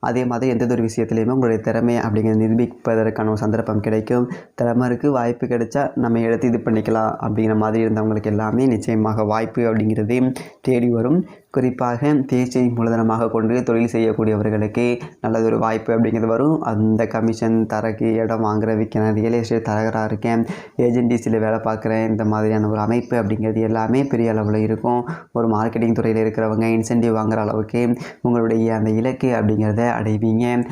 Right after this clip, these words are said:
அதெல்லாம் ரொம்ப சிறப்பாக இருக்கும். இந்த செவ்வாய் வக்ர நிவர்த்திக்கு பிறகு, ஏன் அப்படின்னா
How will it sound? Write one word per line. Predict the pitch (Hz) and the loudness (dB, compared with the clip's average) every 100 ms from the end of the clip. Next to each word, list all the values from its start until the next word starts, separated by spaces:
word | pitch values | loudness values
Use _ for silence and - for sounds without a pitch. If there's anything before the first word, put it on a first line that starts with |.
| - - | -12 -4
அதெல்லாம் | 110 110 113 | 0 0 2
ரொம்ப | 135 113 110 | 0 0 0
சிறப்பாக | 110 110 113 107 | 0 -2 -2 -2
இருக்கும். | 107 107 - 123 123 123 - | 0 -2 0 2 2 -2 -6
இந்த | 127 117 | 0 0
செவ்வாய் | 110 120 107 113 139 147 | 2 0 0 0 0 0
வக்ர | 117 107 104 113 | 0 -2 0 0
நிவர்த்திக்கு | 110 110 113 110 113 135 | 2 0 0 -2 -2 -2
பிறகு, | 135 110 110 117 - | 0 -2 0 -2 0
ஏன் | 113 113 113 104 | 0 0 2 2
அப்படின்னா | 104 110 120 | 2 2 0